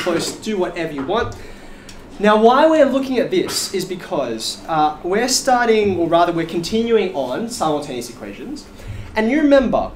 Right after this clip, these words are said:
when you solve these things, for example, let's have a look at this one here. I'm gonna write it down 'cause it's about to disappear. Uh, two x plus three y equals sixteen. I'm gonna get this one. Uh, two x plus seven y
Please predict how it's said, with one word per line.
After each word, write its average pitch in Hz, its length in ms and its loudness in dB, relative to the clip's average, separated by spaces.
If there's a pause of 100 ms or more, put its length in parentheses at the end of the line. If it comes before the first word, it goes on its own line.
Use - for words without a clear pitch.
(260)
when 302 180 -2
you 349 100 2
solve 214 420 0
these 175 240 -4
things, 117 240 -8
for 247 220 0
example, 196 360 -2 (200)
let's - 100 -14
have 381 100 0
a - 40 -2
look 240 180 -4
at 220 80 -2
this 208 180 -2
one 175 140 -2
here. 160 160 -6
I'm 170 80 -2
gonna 240 160 2
write 185 160 6
it 143 60 -6
down 147 140 -2
'cause - 100 -10
it's - 100 -8
about 175 180 -8
to 123 60 -14
disappear. - 520 -12 (440)
Uh, 156 300 -2 (340)
two 302 300 -2
x 254 300 -4
plus - 400 -8
three 202 300 -6
y 160 480 -4
equals 143 340 -10
sixteen. - 840 -10 (720)
I'm - 60 -12
gonna 165 140 -12
get 151 120 -6
this 143 160 -8
one. 127 120 -10 (460)
Uh, 135 240 -2
two 262 320 -2
x 202 220 -4
plus - 480 -6 (120)
seven 170 680 -4
y 139 500 -6